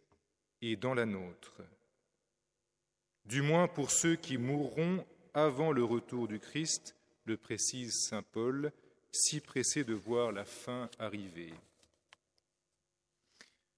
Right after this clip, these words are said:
Le Christ saisit notre vie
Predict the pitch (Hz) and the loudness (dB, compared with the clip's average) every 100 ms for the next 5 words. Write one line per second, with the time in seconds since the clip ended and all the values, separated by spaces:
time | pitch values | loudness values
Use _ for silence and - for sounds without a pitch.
0 | _ _ _ _ - 135 - - 190 202 | _ _ _ _ -2 0 0 2 2 2
1 | - 196 190 - _ - - 156 165 135 | 0 -2 -4 -6 _ 2 2 4 2 2
2 | 156 170 120 110 - 117 95 98 101 151 | 0 0 0 -2 -4 -4 -4 -8 -10 -12